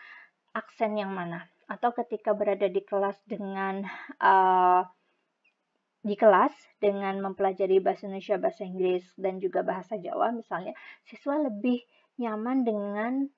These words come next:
menggunakan bahasa apa untuk conversation, lalu pengaruhnya apa? Itu bisa juga dianalisis. Oke,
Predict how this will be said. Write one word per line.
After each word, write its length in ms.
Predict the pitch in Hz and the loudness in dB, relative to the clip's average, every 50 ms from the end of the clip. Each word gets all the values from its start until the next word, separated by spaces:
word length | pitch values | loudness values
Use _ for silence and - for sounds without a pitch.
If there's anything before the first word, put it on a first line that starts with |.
| _ _ - | _ _ -10
menggunakan 520 | 233 220 208 208 196 196 196 - 233 226 | -6 -4 -4 -2 -4 -4 -6 -6 -6 -4
bahasa 360 | 208 196 190 190 - - - - | -4 -6 -6 -8 -8 -8 -10 -10
apa 320 | 180 _ - - 165 170 - | -10 _ -14 -14 -14 -14 -12
untuk 360 | 175 180 175 180 208 208 _ - | -12 -10 -6 -6 -6 -6 _ -16
conversation, 760 | - 208 202 202 - 202 202 - 202 185 - - 220 208 190 _ - | -14 -14 -14 -10 -10 -10 -10 -10 -10 -10 -10 -10 -12 -12 -14 _ -4
lalu 240 | 196 185 208 233 269 _ | -4 -2 -2 -4 -8 _
pengaruhnya 600 | - 220 208 208 196 - 220 220 247 247 247 - | -12 -16 -14 -14 -12 -12 -10 -8 -6 -6 -6 -6
apa? 320 | - 185 - - - - - - - - - _ - | -10 -12 -12 -12 -14 -14 -14 -18 -20 -20 -20 _ -12
Itu 240 | - 220 - 294 | -8 -2 -2 -2
bisa 240 | 240 226 226 - 240 | -2 -2 -6 -6 -6
juga 280 | 214 190 196 180 - 214 190 | -4 -4 -2 -2 -2 -2 -2
dianalisis. 720 | 202 - - 180 170 160 165 165 170 _ _ - - - _ _ _ _ _ _ _ _ _ _ _ _ _ _ _ | -2 -6 -6 -6 -8 -12 -14 -14 -16 _ _ -20 -20 -20 _ _ _ _ _ _ _ _ _ _ _ _ _ _ _
Oke, 520 | - - 202 214 214 226 262 285 277 - | -8 -6 -2 2 2 2 2 2 -2 -4